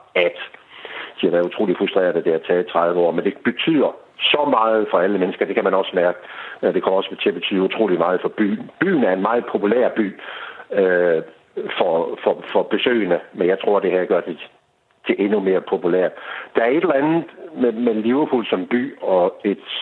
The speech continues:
øh, indbygger som folk. Der er selvfølgelig også folk, der ikke kan lide det, men der er mange, der godt kan lide det. Der er en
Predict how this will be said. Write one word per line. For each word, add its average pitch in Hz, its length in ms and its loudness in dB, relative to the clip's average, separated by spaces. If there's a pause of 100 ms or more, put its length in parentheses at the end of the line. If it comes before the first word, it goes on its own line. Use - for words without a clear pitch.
(160)
øh, 85 300 2 (160)
indbygger 101 600 0 (440)
som - 260 0
folk. 98 260 0 (380)
Der - 160 -2
er 127 40 -4
selvfølgelig 135 280 -2
også 123 140 -4
folk, 127 160 -2
der 120 60 0
ikke 143 160 -4
kan 104 80 -6
lide 104 120 -2
det, 95 80 0
men 92 100 0
der 101 60 2
er 104 140 0
mange, 123 140 2
der 113 80 2
godt 113 240 -2
kan 107 80 -2
lide 101 160 -2
det. 98 100 0 (500)
Der 107 60 2
er 113 140 2
en 117 100 -4